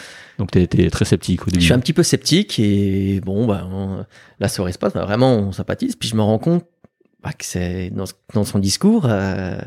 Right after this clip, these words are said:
Speaker 2: c'est, c'est cohérent, quoi.
Speaker 1: Ouais.
Speaker 2: Voilà, ça, je me dis, ça, ça, ça a pas l'air d'être un discours, euh, mythomane, euh, ou autre. C'est, non, non, vraiment, je pense que, je pense que c'est vrai. Je rencontre, euh, dans, au cours de ce repas, je rencontre, euh, bah, une nana, Cl-, Claire, qui s'appelle aussi, bah,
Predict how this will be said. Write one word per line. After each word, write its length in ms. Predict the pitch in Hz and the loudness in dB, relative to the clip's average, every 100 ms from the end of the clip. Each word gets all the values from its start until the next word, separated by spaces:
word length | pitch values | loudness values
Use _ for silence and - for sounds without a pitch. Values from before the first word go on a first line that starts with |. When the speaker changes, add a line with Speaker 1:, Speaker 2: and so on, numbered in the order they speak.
| - - | -12 -16
Speaker 2:
c'est, 200 | - - | -18 -16
c'est 320 | - - - - | -12 -10 -8 0
cohérent, 420 | 160 208 170 190 | 4 4 4 2
quoi. 320 | - 92 95 | -2 -4 2
Speaker 1:
Ouais. 160 | 87 110 - - _ | 4 4 0 -12 _
Speaker 2:
Voilà, 200 | 120 131 | -4 -4
ça, 420 | 147 101 95 95 - 101 | -4 -6 -6 -6 -8 -10
je 160 | - | -8
me 40 | 82 | -4
dis, 100 | 98 | -4
ça, 220 | - - | -2 -6
ça, 260 | 95 - 95 | -6 -6 -8
ça 140 | - | -6
a 40 | - | -2
pas 160 | - | 2
l'air 220 | 104 104 | 4 4
d'être 160 | 101 101 | 2 0
un 80 | 98 | 0
discours, 440 | 98 - 123 101 | 0 -2 -2 0
euh, 300 | 92 95 90 | 0 0 -2
mythomane, 540 | 92 92 90 95 95 90 | -2 -4 -2 2 2 2
euh, 160 | 92 | -4
ou 160 | 87 95 | -6 0
autre. 320 | 165 240 - | 0 0 -4
C'est, 400 | 92 - 90 85 80 | -4 -4 -4 -4 -2
non, 100 | 131 | 0
non, 140 | 170 | 2
vraiment, 280 | 147 104 147 | 2 2 0
je 80 | - | -2
pense 200 | 147 - | -6 0
que, 420 | 117 113 113 123 - - - - | 2 2 0 -6 -12 -16 -16 -18
je 60 | - | -4
pense 160 | - 110 | -2 0
que 80 | 104 | 0
c'est 160 | - | 0
vrai. 260 | 85 117 214 | 2 2 2
Je 100 | - | 0
rencontre, 460 | 90 - 110 - | -6 -2 -4 2
euh, 80 | 98 | 2
dans, 140 | 104 107 | 4 0
au 320 | - 113 113 | 0 -4 -4
cours 200 | - 113 | -4 0
de 80 | 104 | 0
ce 100 | - | 2
repas, 300 | 117 127 127 | 2 4 2
je 100 | 104 | 0
rencontre, 380 | - 107 - | -6 -6 -2
euh, 80 | 104 | -2
bah, 120 | 101 101 | 0 -2
une 120 | 101 | 0
nana, 240 | 98 101 | 0 0
Cl-, 300 | 107 - - 104 | -2 -8 -12 -2
Claire, 260 | 110 104 | 0 0
qui 80 | - | -4
s'appelle 300 | 98 - 117 | -8 -4 -4
aussi, 240 | 120 - | -2 -6
bah, 80 | 123 | -8